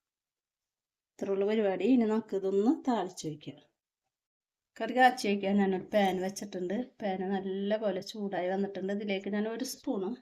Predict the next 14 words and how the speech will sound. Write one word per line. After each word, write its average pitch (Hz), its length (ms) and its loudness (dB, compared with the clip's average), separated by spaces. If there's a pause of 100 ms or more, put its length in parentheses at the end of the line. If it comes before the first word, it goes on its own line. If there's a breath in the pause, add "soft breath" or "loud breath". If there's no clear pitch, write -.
(220)
വെളിച്ചെണ്ണ 196 440 -4
ഒഴിച്ച് 175 200 -6
കൊടുത്തിട്ടുണ്ട്. 170 520 -6
വെളിച്ചെണ്ണയിൽ 202 460 -4
തന്നെ 220 280 0
കാച്ചണം 220 320 -4
കേട്ടോ, 156 180 -6
അപ്പോഴേ 156 220 -4 (120)
ടേസ്റ്റ് 165 360 -2
ഉണ്ടാവുള്ളൂ. 165 400 0 (1200)
അപ്പൊ 208 220 0 (400)
വെളിച്ചെണ്ണയും 190 640 0
ഒഴിച്ച് 202 200 0
കൊടുത്തിട്ടുണ്ട്. 190 520 -4